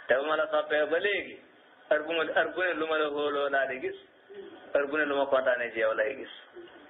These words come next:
Sabaqat jiitu na moom gëlëm gi ilayka jëm ci yow maa talaame ànd ak lëndëm gi dafa jóg ànd ak lëndëm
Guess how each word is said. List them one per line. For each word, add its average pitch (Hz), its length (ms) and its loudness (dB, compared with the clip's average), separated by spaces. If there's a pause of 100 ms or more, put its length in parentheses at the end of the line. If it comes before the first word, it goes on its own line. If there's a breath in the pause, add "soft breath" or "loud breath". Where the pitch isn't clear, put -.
(1040)
Sabaqat 139 460 2 (100)
jiitu 196 300 -4
na 175 140 0
moom 196 280 0
gëlëm 160 340 0
gi 160 120 -8
ilayka 143 380 0
jëm 180 260 -2
ci 214 160 -4
yow 151 160 0 (920)
maa 139 400 2
talaame 143 400 4
ànd 127 260 4
ak 120 120 0
lëndëm 120 360 -2
gi - 180 -16 (1160)
dafa 127 340 0
jóg 180 260 2
ànd 151 240 2
ak 165 120 0
lëndëm 175 380 0